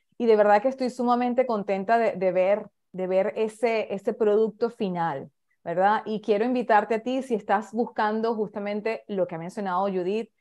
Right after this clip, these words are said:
aprender más técnicas, aprender más panes, pero ir más allá de solo seguir la receta,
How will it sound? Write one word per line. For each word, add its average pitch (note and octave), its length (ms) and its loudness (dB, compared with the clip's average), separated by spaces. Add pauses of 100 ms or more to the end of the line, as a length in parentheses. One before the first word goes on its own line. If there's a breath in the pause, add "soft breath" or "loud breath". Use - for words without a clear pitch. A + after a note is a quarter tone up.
(320)
aprender F#3+ 440 0
más F#3+ 200 -8
técnicas, G#3 480 -2
aprender F#3 560 -2 (180)
más G3 200 -4
panes, G#3 500 0
pero G3+ 200 2
ir A3 140 0
más B3 200 -2
allá A3 460 0
de G3+ 180 -2
solo A3+ 440 -2
seguir G#3 420 -2
la A#3 100 -2
receta, G#3 680 -4